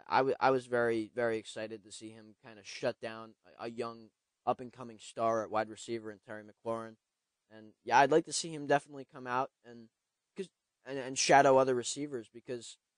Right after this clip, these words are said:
when he sets his, like, sights on a guy and he kinda learns his tendencies throughout the game, like, and I noticed he, he kept getting better as the game went on,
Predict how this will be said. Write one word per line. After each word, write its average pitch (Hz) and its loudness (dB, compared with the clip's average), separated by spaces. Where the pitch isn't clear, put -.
when 156 4
he 220 2
sets - 2
his, 180 2
like, 127 2
sights 147 2
on 143 -8
a 147 -8
guy 139 8
and 120 -2
he 156 -12
kinda 160 4
learns 139 0
his 135 -6
tendencies 147 -4
throughout 131 4
the 127 -8
game, 120 -4
like, 101 -14
and 147 2
I 156 6
noticed 156 2
he, 127 -20
he 160 -18
kept 160 0
getting 147 4
better 131 6
as 120 0
the 123 -10
game 123 -8
went 113 -14
on, 110 -4